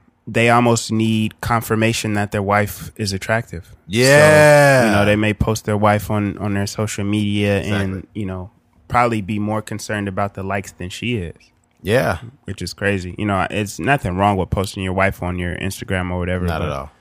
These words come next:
Speaker 1: in that capacity where it's extremely sexualized and you know, she's in a bikini or whatever, like, I don't know.
Speaker 2: That's
Speaker 1: I
Speaker 2: too
Speaker 1: think,
Speaker 2: much.
Speaker 1: uh, yeah, you know, you should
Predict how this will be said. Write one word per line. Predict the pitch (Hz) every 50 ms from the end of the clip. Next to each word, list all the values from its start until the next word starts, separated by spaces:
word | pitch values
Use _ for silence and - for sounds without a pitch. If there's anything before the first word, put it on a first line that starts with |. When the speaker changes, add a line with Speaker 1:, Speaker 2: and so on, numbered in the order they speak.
| _ _ _ _
Speaker 1:
in | 95 98
that | 113 117 120 -
capacity | 110 - - - 104 107 110 113 110 - - 117 113
where | 110 104 104 101 98 95 92 95 95 - _ _ _ _ _ _ _ _ _ _ _
it's | - - -
extremely | - - - - 120 117 113 110 98
sexualized | - - 110 107 - - 104 104 104 101 101 104 104 104 104 104 101 95 - - 90
and | 90 85 - _ _ _ _ _ _ _ _ _
you | - 107
know, | 95 92
she's | - - 98 90
in | 95 92
a | 92
bikini | 90 - - - - 131 135 131 123 123 123 120 117 117 107
or | 95 87
whatever, | 90 92 98 113 120 117 120 117
like, | 107 101 95 90 85 - - -
I | 104 107
don't | 107 104
know. | 101 101 92 90 92 - _ _
Speaker 2:
That's | - 95 -
Speaker 1:
I | 92
Speaker 2:
too | 92 73
Speaker 1:
think, | 101 90
Speaker 2:
much. | 64 - - -
Speaker 1:
uh, | 76 98 -
yeah, | - 117 113 104 90 87 90 - 123 123 123
you | - 104
know, | 101 95 92 90 92 110 131 117 - - - -
you | - 85 69 95
should | - - - 101 -